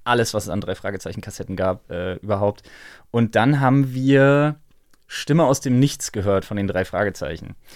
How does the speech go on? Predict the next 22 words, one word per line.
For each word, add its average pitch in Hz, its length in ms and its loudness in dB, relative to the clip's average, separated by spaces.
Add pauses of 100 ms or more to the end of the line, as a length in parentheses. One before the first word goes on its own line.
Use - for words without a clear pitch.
(220)
Und 98 60 -10
dann 101 80 0
gibt's 120 240 -2
diese 104 480 4
Szene, 123 640 4
wo 107 100 0
das 104 160 2
Telefon 131 400 2
klingelt 104 320 -4
und 101 80 -4
sie 92 140 -4
angerufen 107 420 0
wird 104 180 0
und 98 60 -6
mit 95 80 -4
dieser 101 160 -2
verstellten, 107 1080 -2
äh, 87 540 -12
grausamen 107 460 4
Stimme 143 320 4
bedroht 113 480 2
wird, 113 260 4